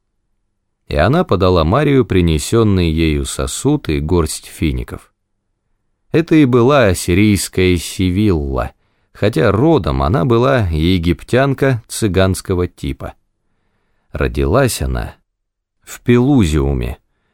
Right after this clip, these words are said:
где и похищена была пиратами сирийского побережья. Пираты продали ее римским работорговцам,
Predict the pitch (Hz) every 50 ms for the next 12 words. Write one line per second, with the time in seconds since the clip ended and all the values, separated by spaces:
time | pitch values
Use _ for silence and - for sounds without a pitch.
0 | _ - - 76 85 135 160 147 127 - - 92 82 - - 151 165 160 - -
1 | - 135 127 123 110 107 113 113 113 107 - - - 76 78 104 120 120 107 107
2 | 107 107 104 101 95 85 - - 104 92 92 95 95 90 - - - 90 87 85
3 | - - 82 82 82 78 73 67 64 60 60 60 - - - _ _ _ _ _
4 | _ _ _ _ _ _ _ _ _ _ - - 80 104 156 175 170 - 156 127
5 | - - - 110 135 147 135 131 131 123 120 120 117 113 110 110 110 110 101 90
6 | 90 92 104 110 104 98 87 - - - 85 82 82 85 80 78 80 - 80 78
7 | 80 95 135 147 - - - - 69 64